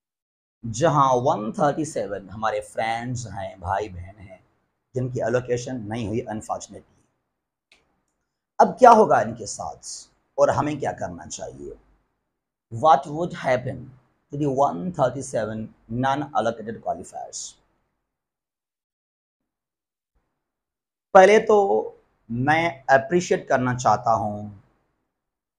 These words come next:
जो हमारे दोस्तों ने, भाई बहनों ने struggle किया। सीएसएस, the most difficult exam in Pakistan, उसको आपने पास किया।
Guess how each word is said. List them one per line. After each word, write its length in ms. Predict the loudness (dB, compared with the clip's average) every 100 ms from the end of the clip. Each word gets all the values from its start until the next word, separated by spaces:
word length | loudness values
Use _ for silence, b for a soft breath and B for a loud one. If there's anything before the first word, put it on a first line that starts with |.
| _ -12 -4
जो 220 | 0 2
हमारे 760 | 2 2 2 2 -2 -4 -8 _
दोस्तों 560 | -4 0 2 0 -4 -4
ने, 440 | -4 -6 -8 -10 -6
भाई 480 | 0 2 0 -4 -8
बहनों 260 | -4 -4 -4
ने 140 | -8
struggle 440 | -10 -6 -4 -4 -8
किया। 360 | -10 -10 -10 -14 _ _ _ _ _ _ _ _ _ _ _ _ _ _ _ _
सीएसएस, 800 | -6 0 0 0 -4 -8 -10 -12 _ _ _ -4
the 120 | -2
most 320 | 2 2 2 -4
difficult 520 | -8 -4 -4 0 -2 -2
exam 440 | -4 -4 -2 -2 -2
in 160 | -2
Pakistan, 540 | -4 -4 -8 -8 -10 -10 _ _ _ _ _ _ _ _ _ _ _ _ _
उसको 300 | 2 4 6
आपने 240 | 6 6 -4
पास 420 | -2 -2 -4 -12
किया। 240 | -18 -20